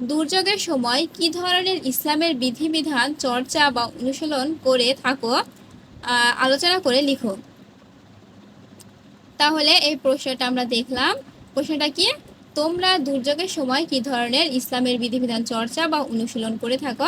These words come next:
সেটাই আলোচনা করে লিখতে হবে। তো চলো আমরা অ্যান্সারটা এবার দেখব। দুর্যোগের সময় ইসলামের বিধিবিধান চর্চা বা অনুশীলন করার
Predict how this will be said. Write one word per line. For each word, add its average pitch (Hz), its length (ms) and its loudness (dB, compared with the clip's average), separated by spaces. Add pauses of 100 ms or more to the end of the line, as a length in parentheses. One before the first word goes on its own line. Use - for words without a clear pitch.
(120)
সেটাই 277 340 -2
আলোচনা 226 380 -2
করে 240 180 -4
লিখতে 302 280 -2
হবে। 277 200 -4 (420)
তো 302 100 -2
চলো 294 280 2
আমরা 311 200 2
অ্যান্সারটা 247 480 -2
এবার 277 200 0
দেখব। 240 280 0 (500)
দুর্যোগের 330 480 -2
সময় 262 580 0
ইসলামের 269 560 0 (100)
বিধিবিধান 269 720 -2
চর্চা 262 480 -2
বা 330 100 0
অনুশীলন 269 520 -2
করার 247 400 2